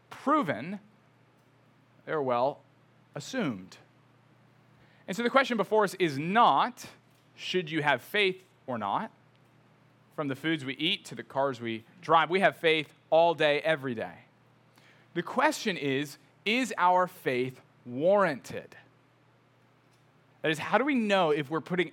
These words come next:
our trust in the right objects? So the other day, I saw that someone had gotten a tattoo about two or three weeks ago after the go-, uh,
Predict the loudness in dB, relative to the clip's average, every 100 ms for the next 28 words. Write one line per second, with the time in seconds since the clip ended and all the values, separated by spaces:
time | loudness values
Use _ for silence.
0 | -2 2 4 4 -2 -4 -4 -6 -10 -8
1 | -6 0 0 0 -6 _ _ _ 2 2
2 | 0 -6 -6 -8 -18 -18 -20 _ _ _
3 | -20 -20 -20 -20 -20 -20 -20 -8 -2 0
4 | 2 4 4 4 0 -4 -2 2 4 2
5 | -2 -4 -4 -2 -2 -2 2 0 0 -6
6 | -2 -2 -2 -6 -6 -4 -6 -10 _ _
7 | -8 -6 -6 -8 -8 -8 -6 -4 -4 -6
8 | -4 0 0 -2 -8 _ _ -12 -10 -8
9 | -8 -10 -4 -2 0 -2